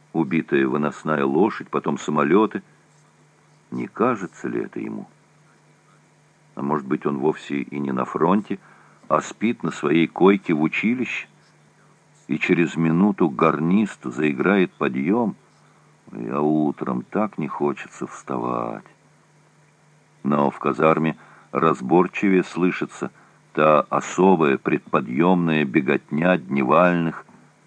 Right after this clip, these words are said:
быстрые в полный голос приказания дежурного по батарее. И, наконец, вот она, знакомая, подымающая на ноги команда: "Подъем!"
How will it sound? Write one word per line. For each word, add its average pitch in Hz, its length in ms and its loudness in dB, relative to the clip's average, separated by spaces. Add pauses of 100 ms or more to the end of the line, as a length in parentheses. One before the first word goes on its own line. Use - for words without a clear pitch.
(240)
быстрые 85 600 2
в - 100 -6
полный 85 320 4
голос 82 360 2
приказания 80 560 -2
дежурного 76 560 0
по 76 120 -4
батарее. 71 600 0 (1080)
И, 69 60 -4
наконец, 71 460 -4
вот 71 400 2
она, 64 280 -2 (320)
знакомая, 78 880 4 (420)
подымающая 82 800 2
на 85 260 4
ноги 80 240 2
команда: 76 720 4 (420)
"Подъем!" 156 1040 2